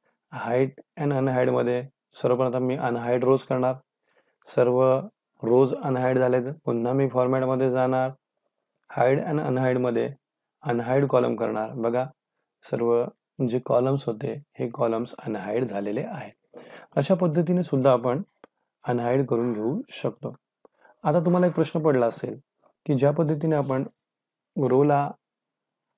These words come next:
hide and unhide केलेलं, तसं आपण कॉलमला कुठल्या शॉर्टकट कीने अनहाइड करू शकतो? त्याकरता सुद्धा एक शॉर्टकट की आहे. तुम्ही काय करायचंय, समजा मला हा बी नंबरचा जो कॉलम आहे,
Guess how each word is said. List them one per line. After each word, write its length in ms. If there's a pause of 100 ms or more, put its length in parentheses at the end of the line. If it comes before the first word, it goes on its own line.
(1000)
hide 280
and 200
unhide 320
केलेलं, 320 (420)
तसं 140
आपण 220
कॉलमला 580 (120)
कुठल्या 280
शॉर्टकट 380
कीने 220
अनहाइड 320
करू 160
शकतो? 280 (440)
त्याकरता 360
सुद्धा 280
एक 120
शॉर्टकट 440
की 140
आहे. 420 (600)
तुम्ही 160
काय 160
करायचंय, 440 (360)
समजा 360 (1200)
मला 340 (400)
हा 120
बी 280
नंबरचा 420
जो 100
कॉलम 320
आहे, 140